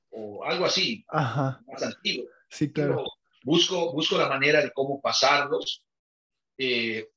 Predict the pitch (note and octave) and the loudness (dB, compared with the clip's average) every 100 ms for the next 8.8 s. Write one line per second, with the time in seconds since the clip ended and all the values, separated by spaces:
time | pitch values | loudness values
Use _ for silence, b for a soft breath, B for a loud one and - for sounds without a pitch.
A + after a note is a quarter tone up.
0 | _ _ _ _ _ _ D3 C#3+ C#3 B2+ | _ _ _ _ _ _ -6 -2 2 0
1 | A#2 A2+ C#3 D3+ C#3+ B2+ A2+ G#2+ - C3+ | -2 0 4 4 4 0 -2 -2 0 0
2 | C#3 B2 A#2 A#2+ A#2+ A2+ C#3+ G#3+ F3+ B2+ | 0 -6 -4 0 2 2 2 2 2 0
3 | C#3 C3+ B2 - C3+ C3+ C#3 A2+ A#2 G#2+ | -2 -2 -4 -4 -8 -4 -2 -2 -2 -4
4 | F#2+ _ _ _ _ G#2+ - _ A#2 A2+ | -4 _ _ _ _ -20 -20 _ -14 -10
5 | A2+ A2+ - A3+ - - - A2 A2+ A#2 | -6 -4 0 0 -2 -10 -6 -4 -4 -6
6 | - F3+ G3+ D#3+ C#3+ C#3+ C#3+ C3+ A#2+ A#2 | 0 0 2 0 0 0 0 -2 -2 -2
7 | B2+ B2+ A2+ B2 - A#2 B2+ A#2 G#2+ G#2+ | -2 -2 -4 -4 -4 -6 -6 -8 -6 0
8 | A#2+ A#2+ A2 G#2+ A2 A2+ A2+ | 2 2 2 0 -2 -2 -2